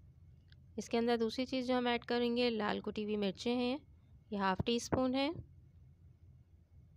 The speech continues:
इसमें मैं डाल रही हूँ काली मिर्चें हाफ़ टी स्पून। नमक जाएगा इसके अंदर हस्बे ज़ायका, मैंने हाफ़ टी स्पून डाला है। ऑरिगानो लिया है मैंने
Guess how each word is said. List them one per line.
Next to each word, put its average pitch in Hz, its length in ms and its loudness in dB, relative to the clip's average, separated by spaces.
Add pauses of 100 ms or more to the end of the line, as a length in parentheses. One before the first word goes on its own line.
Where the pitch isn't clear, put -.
(1040)
इसमें 247 320 2
मैं 247 140 6
डाल 233 220 6
रही 247 240 2
हूँ 247 140 4
काली 190 280 2
मिर्चें 240 560 0
हाफ़ 175 300 0
टी 226 120 -2
स्पून। 277 400 0 (1500)
नमक 208 300 4
जाएगा 247 380 4
इसके 262 240 0
अंदर 247 480 2
हस्बे 202 300 0
ज़ायका, 196 500 2 (760)
मैंने 208 160 2
हाफ़ 208 220 2
टी 233 140 0
स्पून 247 300 -2
डाला 240 240 4
है। 262 140 2 (460)
ऑरिगानो 220 540 6
लिया 254 260 4
है 254 140 4
मैंने 254 360 0